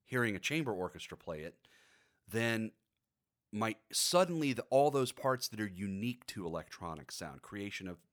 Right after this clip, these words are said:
uh, composition of sound in an, an electronic environment, like, they lit up to my ears. They were highlighted, I guess, because I wasn't listening to the composition as much anymore.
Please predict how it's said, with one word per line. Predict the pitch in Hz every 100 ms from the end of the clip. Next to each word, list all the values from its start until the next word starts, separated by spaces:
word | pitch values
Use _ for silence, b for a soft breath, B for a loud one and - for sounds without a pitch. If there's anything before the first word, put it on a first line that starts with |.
| -
uh, | 92 90
composition | 107 - 104 98 92
of | 92
sound | 90 90 -
in | 104
an, | 101 90 B B B
an | 101 92
electronic | 92 98 92 107 101
environment, | 92 82 101 104 92 82 B B
like, | 113 117
they | - 120
lit | 110 120 143
up | 160 196
to | -
my | 117 104 -
ears. | 135 135 -
They |
were | 104
highlighted, | 98 - 160 160 127 95 80 - _ _ _
I | 110
guess, | 98 90 - - - - b b b b
because | 120 143 131
I | 120
wasn't | 135 139 131
listening | 131 - 120
to | 110
the | 98
composition | - 113 104 98 131 104
as | 90 101
much | 90 -
anymore. | 87 82 85 73 69